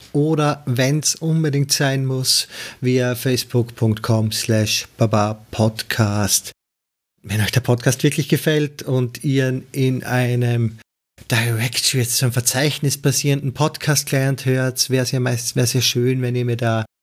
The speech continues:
eine Bewertung in einer Form gebt. Gebt mir vielleicht noch zwei, drei Folgen, um wirklich reinzukommen, auch in die Technik. Und dann gibt's mir einfach mal einfach gute Bewertung. Das wäre auch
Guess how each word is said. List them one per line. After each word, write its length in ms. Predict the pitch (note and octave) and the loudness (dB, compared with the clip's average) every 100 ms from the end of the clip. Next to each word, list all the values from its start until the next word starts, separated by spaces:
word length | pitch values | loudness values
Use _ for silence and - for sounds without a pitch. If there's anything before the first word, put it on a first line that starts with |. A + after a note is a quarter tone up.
| _ _ | _ _
eine 320 | A2+ A2 A2 | 0 2 0
Bewertung 680 | A2 A2 G2+ G#2 - - A2 | 2 0 2 0 0 0 0
in 60 | G#2+ | 0
einer 160 | G#2+ | -2
Form 320 | G#2 A#2 A2+ | 0 0 0
gebt. 360 | A2 B2 B2+ - - _ _ - | 2 0 0 -8 -18 _ _ -4
Gebt 220 | D3 C#3+ | 0 0
mir 100 | C#3+ | 0
vielleicht 320 | B2+ C3+ C3 C#3+ | 2 2 0 2
noch 360 | C3+ - - - _ - - - | 0 0 -8 -16 _ -20 -20 -8
zwei, 320 | - C3+ C3+ C#3 | -2 0 2 2
drei 260 | C3 C#3 | 2 0
Folgen, 380 | B2 C3 B2+ B2 | 2 0 0 0
um 160 | A#2+ A#2 | 0 2
wirklich 600 | A#2+ - A#2 A2+ - - | 0 2 2 2 -2 -2
reinzukommen, 600 | B2 B2 A#2+ A#2+ B2+ B2+ | 0 2 0 0 0 0
auch 100 | A#2+ | 0
in 60 | A#2+ | 0
die 100 | A#2+ | 0
Technik. 540 | A#2+ A2+ - A#2 A2 | 2 0 2 0 0
Und 280 | G2+ - - | -4 -4 -2
dann 140 | F#2+ | 0
gibt's 240 | - A2 - | 2 0 2
mir 60 | |
einfach 160 | A#2+ - | 0 0
mal 160 | A#2 A#2 | 0 0
einfach 280 | A2+ - - - | -2 -8 -12 0
gute 260 | C3 - | 0 2
Bewertung. 540 | C3+ C3+ E3 - A2 G#2+ | 0 0 -2 0 -2 0
Das 120 | - | 0
wäre 220 | B2 B2 | 0 0
auch 160 | B2+ | -4